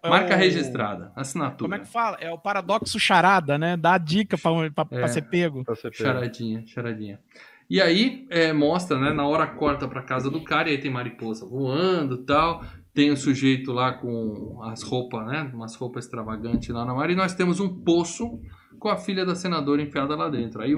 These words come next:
Speaker 2: aí você fala, porra, o filme é
Speaker 3: Caraca.
Speaker 2: tenso. O filme é
Speaker 3: Punk, o bagulho é
Speaker 2: tenso.
Speaker 3: punk.
Speaker 2: É. E aí ele, ele, ele joga um,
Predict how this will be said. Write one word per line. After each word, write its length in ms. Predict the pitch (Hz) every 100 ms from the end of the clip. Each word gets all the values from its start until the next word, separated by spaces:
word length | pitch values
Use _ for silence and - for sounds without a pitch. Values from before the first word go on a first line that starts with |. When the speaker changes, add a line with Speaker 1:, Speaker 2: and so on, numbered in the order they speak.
| 156
Speaker 2:
aí 140 | 139 139
você 100 | -
fala, 180 | 110 -
porra, 600 | - 101 104 113 113 - - -
o 520 | 180 147 143 135 131
filme 220 | 123 113 123
é 60 |
Speaker 3:
Caraca. 160 | 127 -
Speaker 2:
tenso. 920 | 131 117 110 104 - - - 92 104 -
O 100 | 110
filme 440 | - - 101 98
é 80 | 110
Speaker 3:
Punk, 420 | 131 - 123 113
o 60 | 113
bagulho 180 | 117 123
é 60 |
Speaker 2:
tenso. 60 | 113
Speaker 3:
punk. 420 | 113 101 - 92 - _ 101
Speaker 2:
É. 480 | 98 98 - - - _ - - - _ -
E 140 | 127 113
aí 180 | 117
ele, 360 | 123 131 135 131
ele, 260 | 127 131 123
ele 200 | 117 123
joga 360 | 120 117 113 113
um, 400 | 113 101 98